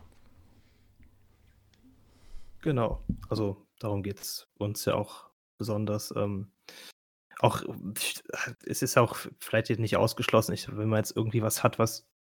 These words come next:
super passend ist, was im Nachhinein noch kommt und, ähm, vielleicht zu 'nem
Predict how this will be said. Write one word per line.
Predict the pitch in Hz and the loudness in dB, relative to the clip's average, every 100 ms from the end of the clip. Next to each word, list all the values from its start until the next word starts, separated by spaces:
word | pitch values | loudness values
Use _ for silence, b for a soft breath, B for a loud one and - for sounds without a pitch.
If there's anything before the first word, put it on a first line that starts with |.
| _ _ _ - | _ _ _ -8
super | 127 135 127 120 | 2 4 10 12
passend | 120 123 131 113 | 12 12 10 8
ist, | 120 | 6
was | 113 - | 4 2
im | 107 | 4
Nachhinein | 127 127 120 117 | 4 4 4 4
noch | 110 - | 2 -2
kommt | - 131 135 | 4 4 6
und, | 113 B B B _ _ _ - | 2 B B B _ _ _ -6
ähm, | - 104 101 | 0 2 0
vielleicht | - 110 | 2 2
zu | - | 4
'nem | 104 104 104 104 | 0 -2 -6 -12